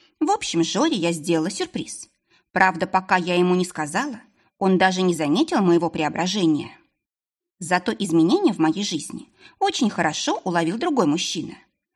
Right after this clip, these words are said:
Первый рабочий день в компании Дмитрия Забарского был для меня волнительным. Однако я и подумать не могла, какой шок испытаю. Мы вместе с Жорой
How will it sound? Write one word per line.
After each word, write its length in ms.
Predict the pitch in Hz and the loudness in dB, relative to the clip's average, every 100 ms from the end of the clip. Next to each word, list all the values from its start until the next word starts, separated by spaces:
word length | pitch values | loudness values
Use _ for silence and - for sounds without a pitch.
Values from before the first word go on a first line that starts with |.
| _ _ | _ _
Первый 320 | - 190 180 175 | -2 0 2 2
рабочий 420 | 170 180 180 156 | 2 -2 -4 -6
день 280 | - 285 415 | -4 -4 -4
в 80 | |
компании 520 | - 196 185 180 175 165 | -2 0 2 2 4 4
Дмитрия 380 | 180 180 165 | 2 2 -2
Забарского 680 | 156 208 208 - - - - _ _ _ - | -4 -2 -2 -4 -14 -18 -18 _ _ _ -8
был 340 | 160 240 349 | -2 0 0
для 160 | 202 165 | 2 4
меня 220 | 160 156 | 6 4
волнительным. 680 | 156 180 190 190 143 139 - _ _ _ - - | 2 2 0 -2 -10 -10 -14 _ _ _ -12 -4
Однако 380 | 320 403 403 240 | 0 0 0 0
я 140 | 180 | 0
и 80 | 170 | 0
подумать 480 | 156 139 269 294 165 | -2 0 2 4 4
не 60 | |
могла, 340 | 165 190 156 - - _ _ | 2 2 -6 -10 -20 _ _
какой 280 | - - 262 | -10 -4 -4
шок 280 | - 381 - | -4 -6 -8
испытаю. 640 | - - 190 180 147 - - _ _ _ _ _ _ _ _ _ _ _ _ _ _ | -10 -8 -2 -2 -2 -12 -20 _ _ _ _ _ _ _ _ _ _ _ _ _ _
Мы 320 | - 175 190 170 | 0 2 2 2
вместе 440 | 175 190 - 160 | 2 2 0 -6
с 120 | 147 | -4
Жорой 300 | 180 311 - | -4 -4 -6